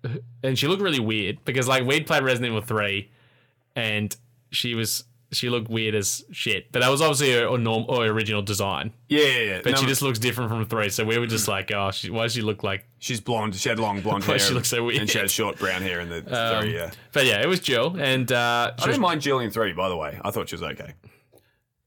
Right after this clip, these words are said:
Speaker 1: I have no problem with Jill Valentine. I just think three is a shit game. But, like, I liked her as a character.
Speaker 2: Mm.
Speaker 1: If, like, if they made Resident Evil nine and she was the main character, I'd have no problem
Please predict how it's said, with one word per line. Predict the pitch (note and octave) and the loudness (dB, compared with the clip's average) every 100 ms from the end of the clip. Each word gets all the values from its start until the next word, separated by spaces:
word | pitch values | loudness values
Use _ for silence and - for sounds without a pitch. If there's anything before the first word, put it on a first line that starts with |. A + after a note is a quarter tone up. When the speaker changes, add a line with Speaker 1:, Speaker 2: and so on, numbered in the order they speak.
| _ | _
Speaker 1:
I | C#3 A#3+ | 2 4
have | C4+ | 4
no | A2+ A#2+ A#2 | 2 2 2
problem | F#2 A#2+ C#3+ G2+ | 0 0 0 0
with | G2 | -6
Jill | - F#2+ | -4 -4
Valentine. | F#2+ G#2 D3+ - C#2 | -2 -2 -2 -4 -2
I | A#2 | -2
just | A2 | -2
think | - F#2+ - | -4 -8 -8
three | A2 F#2+ | -4 -4
is | G2+ | -2
a | |
shit | - F#2 | -4 -4
game. | - B2 - | -4 -4 -6
But, | - | -4
like, | A#2 A2 G#2+ | -2 -2 -2
I | B2+ D3+ | 2 4
liked | B2+ B2 B2+ - | 6 4 2 -2
her | G#2+ A2+ | -4 -2
as | G#2 F#2 | -2 -4
a | |
character. | A2+ C3 B2+ - - | -2 -2 -2 -8 -8
Speaker 2:
Mm. | G#2+ - | -6 -4
Speaker 1:
If, | C3+ C3 | -2 0
like, | D#3 | 0
if | C#3 | 2
they | F3+ F3+ | 2 4
made | D#3 B2 | 4 2
Resident | A#2+ A#2 | 2 0
Evil | A2 G#2 | -2 0
nine | A2 A2+ | 0 0
and | F#2+ | 0
she | A2+ | -2
was | G2+ | 0
the | G#2+ | -2
main | G2 | 0
character, | A#2 C3 - | 0 0 -2
I'd | G2+ | -2
have | G2+ | -2
no | G2+ F#2+ | -2 -4
problem | - G#2 - | -4 -6 -8